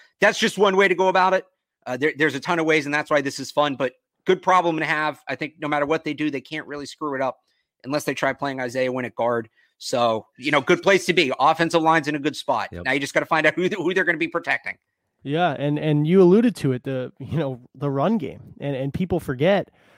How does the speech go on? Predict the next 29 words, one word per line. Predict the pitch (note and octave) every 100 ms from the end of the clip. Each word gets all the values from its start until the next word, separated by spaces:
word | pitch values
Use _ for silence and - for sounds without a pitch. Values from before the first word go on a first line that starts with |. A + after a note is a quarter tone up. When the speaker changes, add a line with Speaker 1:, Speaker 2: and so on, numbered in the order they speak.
| _
Speaker 3:
how | - C#3+ F3
great | C3+ C#3 F#3 F#3+ _ _ _
Sony | - E3 E3+
Michel | C3 - F#3
was. | G3+ A2 A2+
His, | B2
I | D#3 D#3
mean, | D3+
granted, | D#3+ F3+ C#3+
he | D#3+
was | B2+
healthy | B2+ D3+ - F3 E3
and, | C3+ A#2+ A2 _ _ _ -
you | E3
know, | D#3
certainly | - F#3+ F#3+ F3+
I | D#3
think | E3+ C#3
had | D#3
a | D3+
little | D#3+
bit | D#3 D3+
more | D3
burst | A#2+ C#3 G#3+ - D#3
as | B2+
a |
rookie, | C3 C3 - C#3+
but, | A#2+ D3 C#3+ - _ _ _ _
um, | C3+ B2+ A#2+ A#2+ A#2